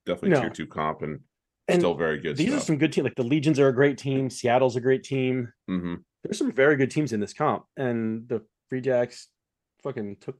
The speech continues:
Speaker 2: the
Speaker 1: Got it done.
Speaker 2: the worst trophy in sports is
Speaker 1: Oh,
Speaker 2: one you
Speaker 1: s-
Speaker 2: cannot drink out of.
Speaker 1: <laughs> Yeah, stupid shield.
Speaker 2: And this is rugby. How do you, oh.
Speaker 1: I mean, I guess top fourteen has a, has the plaque thing, but, like,
Speaker 2: Right.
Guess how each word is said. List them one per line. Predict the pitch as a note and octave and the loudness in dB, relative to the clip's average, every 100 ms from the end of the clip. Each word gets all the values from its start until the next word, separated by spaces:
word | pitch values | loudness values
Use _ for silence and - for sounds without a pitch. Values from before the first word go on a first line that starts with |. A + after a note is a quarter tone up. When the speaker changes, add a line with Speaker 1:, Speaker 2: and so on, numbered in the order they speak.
| _ | _
Speaker 2:
the | - D3 _ - | -18 -18 _ -10
Speaker 1:
Got | D#2+ E2 | -8 -8
it | - | -8
done. | D2+ D2+ C#2+ - _ _ _ _ _ | -6 -6 -8 -12 _ _ _ _ _
Speaker 2:
the | C#3+ | 2
worst | A#2 D3+ F3 - | 4 4 4 -2
trophy | - E3+ E3+ F3 D3+ | 0 2 2 0 -2
in | |
sports | C#3 - - C3+ A2 G#2 - - _ _ - | -2 -8 2 4 4 0 -8 -16 _ _ -4
is | - | -2
Speaker 1:
Oh, | G2 | 2
Speaker 2:
one | B2+ C3 | 2 4
you | B2+ | 2
Speaker 1:
s- | - | -2
Speaker 2:
cannot | - C#3+ C3+ B2 | -2 2 2 0
drink | - C3 B2 | 0 0 0
out | G#2 - G2+ | -4 -4 -6
of. | F#2 C#2+ - - | -6 -8 -8 -8
Speaker 1:
<laughs> | - | 0
Yeah, | C#3+ - - | 2 2 -4
stupid | - - - - | -14 -14 -14 -14
shield. | D#2+ D#2 - _ _ _ _ | -10 -8 -10 _ _ _ _
Speaker 2:
And | E3 E3+ | 0 2
this | E3+ | 2
is | D3 C3+ | -2 4
rugby. | D#3+ D3 A2+ - | 4 4 -2 -8
How | - C#3 | -2 0
do | F3 | 2
you, | E3+ E3 D#3 - - | 2 0 -2 -12 -12
oh. | D3+ C#3 A#2+ G#2 F#2 F2+ - _ _ _ | -6 -4 -2 -4 -8 -16 -20 _ _ _
Speaker 1:
I | - | -4
mean, | E2+ | 0
I | - | 2
guess | A#3 - | 2 2
top | E3 C#3 | 0 0
fourteen | G#2+ G#2+ B2 | 0 0 0
has | A2+ G2+ | 0 0
a, | F#2+ E2 C#2+ - _ - | 0 0 -4 -14 _ -6
has | G#2+ G2 | -4 -4
the | E2+ | -6
plaque | - E2 E2+ F#2+ | -4 -4 -4 -4
thing, | G#2+ A2 A2+ | -2 -2 0
but, | F#2 D#2 | 0 4
like, | |
Speaker 2:
Right. | C#3+ A#2 | 4 2